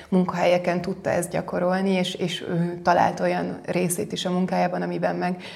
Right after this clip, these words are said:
abszolút meg tudta élni azt, hogy az ő saját értékrendjét képviseli. Neked volt ilyen egyébként, amikor pont ilyen helyzetbe kerültél, hogy neked volt egy értékrended, egy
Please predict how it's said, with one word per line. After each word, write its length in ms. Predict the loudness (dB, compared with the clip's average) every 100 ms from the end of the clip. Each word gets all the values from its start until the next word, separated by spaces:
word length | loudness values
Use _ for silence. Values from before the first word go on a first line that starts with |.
| -4
abszolút 300 | -2 -2 -2
meg 140 | -2
tudta 240 | -2 -2 2
élni 240 | 2 0
azt, 180 | -4 -2
hogy 100 | -2
az 120 | 0
ő 100 | 0
saját 440 | 2 4 4 2
értékrendjét 800 | 0 -2 -2 -2 0 0 0 -2
képviseli. 640 | -4 -6 -6 -4 -2 -2 -4 -8 -16 -18 -4
Neked 320 | 4 4 6 4
volt 340 | 4 4 4
ilyen 260 | 4 4 2
egyébként, 500 | 2 0 0 -2 0
amikor 420 | 0 2 2 2
pont 300 | 2 2 2
ilyen 200 | 2 4
helyzetbe 400 | 2 2 0 0
kerültél, 400 | 0 2 2 0
hogy 120 | 0
neked 280 | 0 0 2
volt 260 | 4 4
egy 140 | 2 2
értékrended, 800 | 2 2 -2 0 0 2 2 2
egy 260 | 0 -2